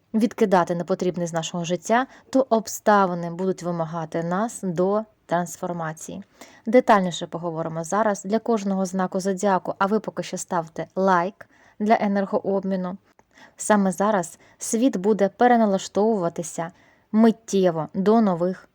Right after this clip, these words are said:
реальностей. Плутон вже починав заходити поступово в знак Водолій,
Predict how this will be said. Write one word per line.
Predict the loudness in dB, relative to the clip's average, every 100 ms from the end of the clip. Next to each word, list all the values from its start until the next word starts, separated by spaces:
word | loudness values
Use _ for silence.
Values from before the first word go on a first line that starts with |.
| -2
реальностей. | 2 4 2 -2 -10 -12 -12 -12 _ _ -20 -8
Плутон | -4 2 4 4
вже | 2 0
починав | 0 -4 -2 0 2 2 0
заходити | -4 -2 -4 -2 -2 -6 -8 -4
поступово | -4 -2 -4 -2 0 2 2
в | 0
знак | -4 -2 -2 -6 _
Водолій, | -4 0 2 2 2 -2